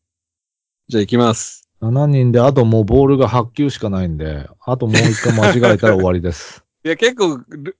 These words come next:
Speaker 1: 本当のルールに厳密。<laughs> 準じてるな、そのストラックアウトのゲーセンの。
Speaker 2: ええ。
Speaker 1: 球無限じゃなかったんだ。
Speaker 2: 無限じゃないですよ、そりゃ。
Speaker 1: え、ちょっと待って、
Speaker 2: そう。
Speaker 1: 桜田ひより入ってねえじゃん。
Speaker 2: 桜田ひよりなんか入らねえよ。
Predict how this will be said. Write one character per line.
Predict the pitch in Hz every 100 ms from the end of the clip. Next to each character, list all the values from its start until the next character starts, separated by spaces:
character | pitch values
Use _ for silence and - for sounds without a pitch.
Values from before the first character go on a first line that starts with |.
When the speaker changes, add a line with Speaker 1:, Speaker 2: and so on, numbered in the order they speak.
| _
Speaker 1:
本 | - 202 220 220
当 | - 208
の | 202
ル | 196 233
ー | 185
ル | 147
に | 143
厳 | 151 165
密。 | 170 151 - - - - - -
<laughs> | - - - _ _
準 | 131 196 214
じ | 170 160
て | 139
る | 120
な、 | 117 107
そ | 110
の | 104
ス | -
ト | 123
ラ | 117
ッ |
ク | 117 117
ア | 107
ウ | 104
ト | 98
の | 95
ゲ | 101 104
ー |
セ | 104
ン | 101 92
の。 | 90 - _ _ _
Speaker 2:
え | 90 82 73
え。 | - _ _ _ _ _ _ _
Speaker 1:
球 | 175 208
無 | 170 160
限 | 190
じ | 190
ゃ |
な | 185
か | 170
っ |
た | - 104
ん |
だ。 | 95 - _ _
Speaker 2:
無 | 107 113
限 | 127 131
じ | 120
ゃ |
な | 104
い | 95
で | 73
す | 73
よ、 |
そ | 73 73
り | 65
ゃ。 | 65 - -
Speaker 1:
え、 |
ち | 185
ょ | 339
っ |
と | 233
待 | 196
っ |
て、 | 135
Speaker 2:
そ | 104
う。 |
Speaker 1:
桜 | 180 277 294
田 | 277
ひ | 247
よ | 277
り | 285
入 | 311 277
っ |
て | 190
ね | 214
え | 196
じ | 147
ゃ | 107
ん。 | 95 _ _
Speaker 2:
桜 | - 98 - - 185
田 | - 220 214
ひ | 165
よ | 196
り | 196
な | 190
ん | 156
か | 113
入 | 165 208
ら | 226 208
ね | 143
え | 90
よ。 | 71 64